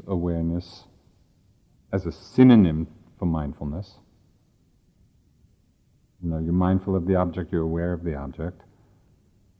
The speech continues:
And sometimes we use the word awareness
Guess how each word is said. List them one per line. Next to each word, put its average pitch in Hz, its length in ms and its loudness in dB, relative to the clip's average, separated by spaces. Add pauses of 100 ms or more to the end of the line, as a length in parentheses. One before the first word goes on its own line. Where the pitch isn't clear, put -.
And 95 180 4
sometimes 123 800 4
we 104 120 4
use 95 260 0
the 95 100 -4
word 92 320 2
awareness 90 880 -2